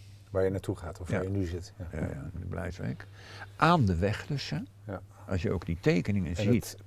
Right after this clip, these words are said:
Speaker 1: past nog steeds, het ligt nog steeds mooi centraal ten opzichte van jullie, eh. Ja, het is ook niet ver weg natuurlijk.
Speaker 2: Nee, het is allemaal dichtbij. Dus, eh.
Speaker 1: Alphen aan de Rijn.
Speaker 2: Ja.
Speaker 1: Daar zitten we nu. Ehm, ook daar hebben we wat beelden van,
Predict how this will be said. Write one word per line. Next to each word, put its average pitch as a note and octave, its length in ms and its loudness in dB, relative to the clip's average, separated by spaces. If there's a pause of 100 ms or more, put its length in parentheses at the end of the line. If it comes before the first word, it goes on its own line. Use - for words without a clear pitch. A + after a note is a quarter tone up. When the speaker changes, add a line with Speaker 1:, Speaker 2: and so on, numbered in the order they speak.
Speaker 1:
past - 260 6
nog - 100 -2
steeds, A2 340 8
het G2 100 -4
ligt G#2+ 240 0
nog G2+ 200 -2
steeds A2 280 6
mooi G#2+ 200 2
centraal G2+ 640 -2
ten A2 140 -10
opzichte F#2 400 -6
van F#2+ 160 -4
jullie, F#2 340 -2
eh. F#2 60 -8 (1400)
Ja, F2 80 0
het D#2+ 140 -4
is E2+ 80 -2
ook F2 160 0
niet G2 140 0
ver F#2+ 180 0
weg F#2 200 -4
natuurlijk. F2 300 -6
Speaker 2:
Nee, E2 160 -4 (140)
het - 100 -6
is F2 60 0
allemaal F#2+ 260 2
dichtbij. F2 480 2 (580)
Dus, - 260 -6
eh. - 140 -4
Speaker 1:
Alphen C3 280 10
aan B2+ 60 6
de A2+ 60 8
Rijn. C#2+ 300 2 (480)
Speaker 2:
Ja. - 180 2 (560)
Speaker 1:
Daar G#2 140 2
zitten G2+ 260 0
we F2+ 60 0
nu. A2 260 -2 (420)
Ehm, G2+ 340 4 (140)
ook A2 140 6
daar C3 100 8
hebben B2+ 180 12
we A#2 60 10
wat G#2 100 8
beelden B2 300 10
van, A2+ 360 2